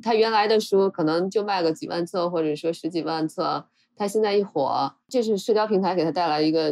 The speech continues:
一个，另外一个直接的一个效益，就是很多出版社就争着抢着要订他的新书。他现在的，呃，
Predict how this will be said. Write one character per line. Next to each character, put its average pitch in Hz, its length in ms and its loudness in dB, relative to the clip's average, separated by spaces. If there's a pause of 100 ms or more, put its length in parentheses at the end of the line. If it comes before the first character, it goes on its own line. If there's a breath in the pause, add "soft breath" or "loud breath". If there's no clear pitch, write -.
一 - 100 -14
个， - 120 -6
另 196 160 0
外 190 120 0
一 156 120 0
个 160 100 2
直 156 180 -6
接 170 160 0
的 160 120 2
一 143 100 0
个 160 80 -2
效 165 240 -4
益， 143 80 -2
就 151 160 -4
是 156 140 -6
很 156 160 -6
多 180 120 0
出 196 120 -12
版 156 180 -4
社 160 260 -4 (220)
就 196 100 -2
争 233 160 0
着 208 120 2
抢 - 200 -6
着 131 80 -6
要 170 120 -2
订 170 160 0
他 165 100 -2
的 160 100 0
新 160 200 -6
书。 160 280 -6 (240)
他 - 80 -6
现 214 240 2
在 214 140 2
的， 175 280 2
呃， 165 340 0